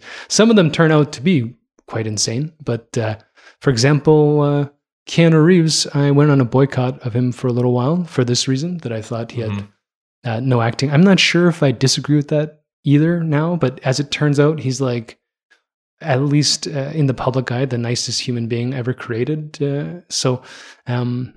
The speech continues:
Speaker 2: God's gift to everyone.
Speaker 1: Yeah, and his, his, uh, cameo on the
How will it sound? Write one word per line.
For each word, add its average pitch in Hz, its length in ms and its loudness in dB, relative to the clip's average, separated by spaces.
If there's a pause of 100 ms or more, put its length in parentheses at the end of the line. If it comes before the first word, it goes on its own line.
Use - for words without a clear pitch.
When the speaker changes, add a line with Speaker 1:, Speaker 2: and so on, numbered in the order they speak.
Speaker 2:
God's 98 320 -6
gift 95 300 -4
to 85 80 -2
everyone. 80 460 -4 (260)
Speaker 1:
Yeah, 120 320 -2
and 156 160 4
his, 160 200 4
his, 139 420 -2
uh, 127 440 -6 (340)
cameo 117 340 -4
on 104 160 -6
the 107 280 -12